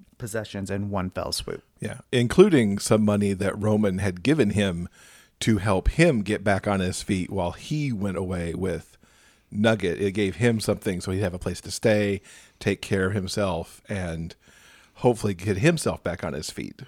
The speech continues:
Speaker 2: But now he's, you know, has nothing and is penniless.
Speaker 1: So Roman has escaped New York City and finally arrives in Vermont at Oscar's palatial estate. And he goes out to the barn to check on Nugget,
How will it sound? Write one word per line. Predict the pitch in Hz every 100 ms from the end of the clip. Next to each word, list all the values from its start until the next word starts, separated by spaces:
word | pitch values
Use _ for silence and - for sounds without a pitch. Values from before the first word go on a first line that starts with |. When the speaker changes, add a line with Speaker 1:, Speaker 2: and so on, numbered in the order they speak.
| -
Speaker 2:
But | 107
now | 113 110
he's, | 101 110 98 -
you | 101
know, | 92 90
has | 101 117 104
nothing | 101 - 92 90
and | 87
is | 85
penniless. | - 87 80 85 - - _ _ _ _ _ -
Speaker 1:
So | - 151
Roman | 151 247 269
has | 208 156
escaped | 143 - 131 131
New | 120 113 139
York | 147 117 113 110
City | - 98 80 90 104
and | 110 - -
finally | 131 175 160 -
arrives | 110 101 101 95 101 98
in | 113 101
Vermont | 98 98 98 87 85
at | 123 _
Oscar's | 110 113 - 117 113 -
palatial | - 107 104 92 - 98 - _
estate. | 92 - - - 80 - - - - _ - - - _ _ _ _ _ -
And | 117
he |
goes | 110 123 147 -
out | 131 -
to | - 147
the |
barn | 147 104 101 104 131
to | - 120 135
check | - 98 98 -
on | 104 117 143
Nugget, | 95 82 113 -